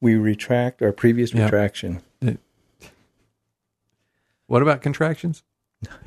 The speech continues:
Speaker 1: Are there, are they two minutes apart? Or is it one minute? Am I about to deliver?
Speaker 2: <laughs> That's how you know our, our podcast, because the retractions are two <laughs> minutes apart. <laughs>
Speaker 1: Oh, gosh.
Speaker 2: Speaking of podcasts,
Speaker 1: Yeah?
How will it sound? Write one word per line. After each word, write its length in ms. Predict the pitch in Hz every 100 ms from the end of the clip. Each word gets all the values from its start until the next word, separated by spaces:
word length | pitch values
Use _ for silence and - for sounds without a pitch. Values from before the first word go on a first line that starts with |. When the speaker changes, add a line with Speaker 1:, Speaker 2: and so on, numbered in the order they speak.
| -
Speaker 1:
Are 120 | 135 117
there, 260 | 113 104 - -
are 100 | 113
they 120 | 107
two 160 | - 123
minutes 260 | 120 120
apart? 380 | 123 123 135 226 - - _
Or 60 | 151
is 100 | 131
it 60 | 131
one 180 | 113
minute? 220 | 104 95 92
Am 120 | 101
I 80 | 107
about 220 | 113 117
to 80 | 135
deliver? 640 | 135 147 151 113 85 - - - - _ -
Speaker 2:
<laughs> 500 | - _ _ _ -
That's 220 | 151 165
how 60 | 147
you 120 | 131
know 100 | 123
our, 200 | 117 - _ -
our 120 | 127
podcast, 580 | - 110 110 101 98 -
because 300 | 107 120 113
the 80 | 117
retractions 580 | 117 143 127 - 107 117
are 60 |
two 160 | 120 147
<laughs> 140 | 117
minutes 200 | 147 -
apart. 800 | 160 - - - - - - - -
<laughs> 40 | - _ - - - - - - _ - - - _ _ _ _ - - 208
Speaker 1:
Oh, 160 | 139 135
gosh. 580 | 120 113 113 110 104 -
Speaker 2:
Speaking 340 | - 247 294
of 100 | 147
podcasts, 600 | - 160 302 113 - - -
Speaker 1:
Yeah? 220 | 107